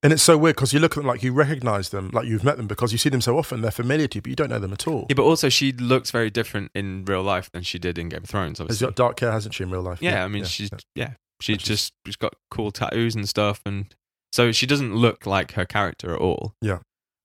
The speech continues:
Speaker 2: But she's still recognizable. But anyway, yeah, there you go.
Speaker 1: Get her on the pod. Get on the pod, mate.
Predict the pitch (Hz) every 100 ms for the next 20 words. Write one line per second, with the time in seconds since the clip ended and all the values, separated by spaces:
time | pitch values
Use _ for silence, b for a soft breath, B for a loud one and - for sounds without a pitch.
0 | _ - 87 - - 101 - 95 95 90
1 | 90 92 90 87 90 110 110 101 95 92
2 | - 95 90 - 143 123 113 139 127 -
3 | - 117 107 123 107 101